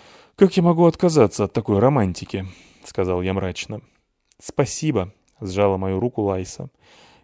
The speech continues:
Не хочу идти туда одна и боюсь озвучивать версию в полиции. Если там у Бабая информатор,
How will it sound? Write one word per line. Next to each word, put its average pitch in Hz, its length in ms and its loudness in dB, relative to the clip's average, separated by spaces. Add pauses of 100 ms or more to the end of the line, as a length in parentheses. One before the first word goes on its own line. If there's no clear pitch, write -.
Не 165 100 0
хочу 190 340 2
идти 143 180 -2
туда 113 300 0
одна 107 440 -4 (180)
и 135 80 -2
боюсь 156 380 4
озвучивать 120 520 -2
версию 117 360 -2
в - 80 -14
полиции. 110 640 -4 (360)
Если 123 300 2
там 170 220 0
у 147 60 0
Бабая 139 380 2
информатор, 131 680 -4